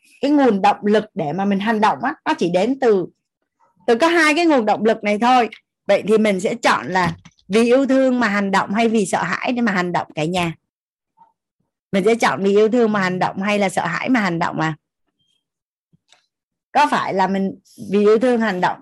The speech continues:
nó sẽ đơn giản hơn rất là nhiều không? Một, một người con mà yêu thương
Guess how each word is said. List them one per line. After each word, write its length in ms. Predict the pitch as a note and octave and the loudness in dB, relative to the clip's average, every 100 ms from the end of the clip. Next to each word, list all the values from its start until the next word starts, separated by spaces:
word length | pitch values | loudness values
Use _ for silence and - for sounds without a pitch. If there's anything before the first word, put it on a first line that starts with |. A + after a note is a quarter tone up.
| _ | _
nó 160 | G#3 A#3+ | -4 -2
sẽ 140 | A#3 | 2
đơn 240 | B3 A3+ | 4 4
giản 240 | G3 - F3 | 2 -4 -4
hơn 220 | A3 G#3+ | -2 0
rất 100 | B3 | -2
là 140 | C4 | -2
nhiều 400 | G3 F#3 F#3 F3+ E3+ | -2 -2 -2 -2 -2
không? 200 | F#3+ F3+ _ - _ _ _ - _ _ _ _ _ _ _ _ _ _ _ _ _ _ _ _ _ _ E3 - _ - | -4 -6 _ -20 _ _ _ -20 _ _ _ _ _ _ _ _ _ _ _ _ _ _ _ _ _ _ -20 -20 _ -2
Một, 320 | A3+ A3+ - _ _ _ - | 2 2 0 _ _ _ -6
một 300 | F#3 A#3 A#3 | 0 0 2
người 220 | A3+ A3 | 4 4
con 460 | G#3+ B3 B3 C4 B3 | 2 2 4 4 2
mà 100 | G3+ | 2
yêu 300 | E3+ B3 B3 | 2 0 2
thương 200 | B3+ | 0